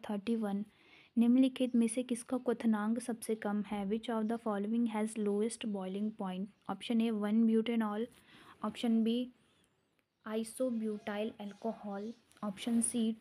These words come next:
two butanol, और option डी two methyl two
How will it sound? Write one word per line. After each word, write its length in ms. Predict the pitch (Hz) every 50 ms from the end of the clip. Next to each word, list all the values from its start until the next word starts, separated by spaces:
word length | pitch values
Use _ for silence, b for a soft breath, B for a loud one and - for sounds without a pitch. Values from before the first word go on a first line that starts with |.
| -
two 240 | - 262 277 247 233
butanol, 680 | 233 226 220 214 247 240 233 220 208 196 196 202 220 233 - _ _ _ - - _ _ _ _ _ _ _ _ _ _ _ _ _ _ _ _ _ _ _ _ -
और 120 | 233 226 226
option 460 | 214 214 - - - 233 233 233 214
डी 240 | 208 233 226 220 220 220 - _
two 180 | - 254 254 254 247
methyl 520 | 240 226 220 220 - - 196 202 214 226 240 _ _ -
two 180 | 254 262 254